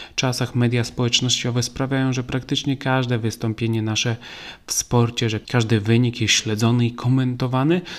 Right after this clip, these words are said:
natomiast dobrze wiemy, że większość z tych osób prawdopodobnie nigdy nas na oczy nie widziała, także będąc egoistą i wiedząc, że to my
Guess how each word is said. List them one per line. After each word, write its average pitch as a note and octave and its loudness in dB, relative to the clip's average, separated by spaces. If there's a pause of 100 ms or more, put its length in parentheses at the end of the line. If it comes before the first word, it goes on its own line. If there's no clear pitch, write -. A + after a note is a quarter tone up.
(140)
natomiast F#3 2
dobrze B2+ 2
wiemy, A2 0
że A2 0
większość G#2+ -2
z - -18
tych B2 -4
osób A#2 -6
prawdopodobnie A#2 0
nigdy A2+ 2
nas G#2+ -2
na A2+ -6
oczy G#2 -2 (380)
nie B2 4
widziała, A#2+ 0
także A2+ -4
będąc B2+ 0
egoistą A#2 -2
i A2+ -2
wiedząc, A2+ 0
że A2 -2
to A2 -6
my A#2 2